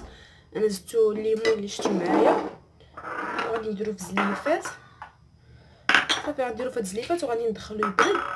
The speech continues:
صافي، الحوت ها هو قريب يوجد، نتلاقاو ان شاء الله في، وغادي ندير واحد الشليضه بمطيشه و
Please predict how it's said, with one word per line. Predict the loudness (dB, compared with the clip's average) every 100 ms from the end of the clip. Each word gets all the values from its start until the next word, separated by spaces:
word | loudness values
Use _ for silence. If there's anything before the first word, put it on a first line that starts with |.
| -10 -16 -6
صافي، | -2 0
الحوت | 0 -4 -2
ها |
هو | 0 0
قريب | 2 2 2
يوجد، | 0 -2 -6 -10
نتلاقاو | -10 -8 -8 -8
ان | -10
شاء | -6
الله | -4 -4 -6
في، | -2
وغادي | 0 0 0
ندير | 0 0
واحد | -2
الشليضه | -4 -4 0 0 0
بمطيشه | -2 -2 -2 -2 -4 -4 -4
و | -4 -8 -12